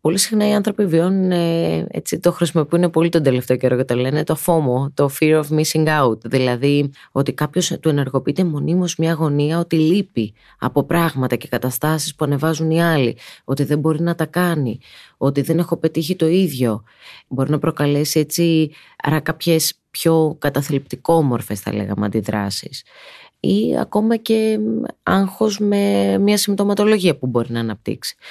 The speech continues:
Το πιο σημαντικό, και είναι πολύ ιδιαίτερο να το ακούσουν οι γονείς αυτό, το ότι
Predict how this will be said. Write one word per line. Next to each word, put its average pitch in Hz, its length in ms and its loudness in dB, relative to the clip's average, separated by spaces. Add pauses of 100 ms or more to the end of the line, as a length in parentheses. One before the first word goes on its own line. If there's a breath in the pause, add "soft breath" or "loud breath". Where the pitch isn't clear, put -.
(400 loud breath)
Το 139 100 0
πιο 196 180 -2
σημαντικό, 165 760 2
και - 100 -2
είναι 160 260 2
πολύ 151 280 2
ιδιαίτερο 156 360 2
να 135 80 -2
το 120 80 -2
ακούσουν 127 320 -4
οι 127 40 -4
γονείς 123 340 -4
αυτό, 131 340 0
το 139 120 0
ότι 139 320 0